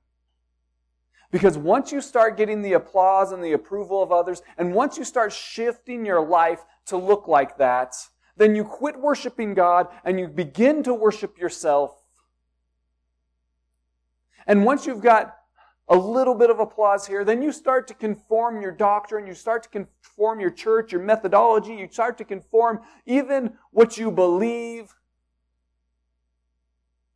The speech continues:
to what the culture approves. And so little by little, they started following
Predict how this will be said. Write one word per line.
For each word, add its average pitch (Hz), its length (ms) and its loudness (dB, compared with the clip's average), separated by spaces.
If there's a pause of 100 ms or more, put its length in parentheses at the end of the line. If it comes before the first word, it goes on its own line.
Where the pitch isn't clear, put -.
(600)
to 131 160 -10
what 151 220 0
the 131 80 -14
culture 120 680 -10 (160)
approves. - 920 -8 (2000)
And 185 140 -2
so 185 180 0
little 247 380 0
by 247 180 4
little, 214 520 2 (960)
they 180 100 2
started 185 460 0
following 254 840 2